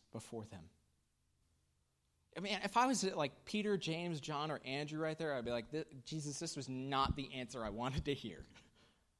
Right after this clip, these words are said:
I had one question, when's this gonna happen? What's gonna be the sign?" And Jesus says, "Things are coming. They're gonna tell you that it's really horrible. These are just the beginning of the pains."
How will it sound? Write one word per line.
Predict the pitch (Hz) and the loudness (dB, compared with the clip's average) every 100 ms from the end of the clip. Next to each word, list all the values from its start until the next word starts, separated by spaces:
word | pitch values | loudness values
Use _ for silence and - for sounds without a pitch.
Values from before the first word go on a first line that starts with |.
| _ | _
I | 135 | 2
had | 156 143 | 2 4
one | 156 147 | 2 2
question, | 143 - 123 | 0 0 -2
when's | 143 | -2
this | 151 | -2
gonna | - 131 | -2 0
happen? | 135 131 131 | 0 0 0
What's | 131 - | -2 -2
gonna | 139 | -4
be | 127 | -2
the | 117 | -2
sign?" | - 143 127 | -2 -2 -2
And | 113 | -2
Jesus | 147 156 139 | 0 0 0
says, | - 139 127 - - - _ - - - - - - - - - _ - | 2 2 2 -4 -12 -18 _ -20 -14 -14 -14 -20 -20 -20 -20 -20 _ 0
"Things | 147 151 | 0 2
are | |
coming. | 156 165 151 110 101 - _ 131 | -2 -2 -2 -4 -6 -14 _ -6
They're | 127 | -4
gonna | 143 | -4
tell | 131 - 165 | 0 4 4
you | 160 143 | 4 0
that | 135 | 0
it's | 123 - | -2 -4
really | 143 139 | -2 0
horrible. | 127 151 139 113 95 - _ _ _ - | 0 0 0 -2 -10 -12 _ _ _ -10
These | 120 123 | -6 -4
are | 120 | -6
just | 151 139 - | -6 -6 -6
the | 143 | -8
beginning | 127 135 131 117 | -6 -4 -4 -4
of | 110 | -6
the | |
pains." | - 135 123 101 95 - | -8 -10 -8 -8 -10 -16